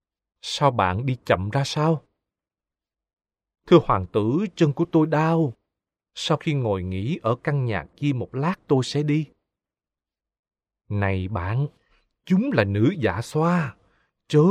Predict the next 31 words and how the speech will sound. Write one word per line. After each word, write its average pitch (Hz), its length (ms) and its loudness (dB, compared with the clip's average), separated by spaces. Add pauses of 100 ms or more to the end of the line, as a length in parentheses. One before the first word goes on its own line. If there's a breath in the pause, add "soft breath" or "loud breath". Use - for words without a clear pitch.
(100)
có - 120 -8
tham 113 380 -2
đắm 147 280 2
chúng." 196 300 0 (1600)
"Dầu 123 360 2
sự 117 240 -2
việc 113 220 -2
là 117 160 0
vậy, 107 440 -2
thưa 175 200 4
hoàng 98 240 0
tử, 143 480 -2 (140)
tôi 165 280 4
cũng 180 220 -4
không 196 240 4
thể 147 200 2
đi 180 220 0
nữa." 160 400 0 (1600)
"Nếu 120 200 2
vậy, 92 480 -2 (340)
bạn 98 280 0
sẽ 127 160 -4
thấy 151 220 -2
sự 101 220 -4
việc 92 280 -8
sẽ - 200 -4
xảy 110 300 -4
ra 139 140 0
như 123 200 2
thế 151 140 -4
nào." 90 420 -4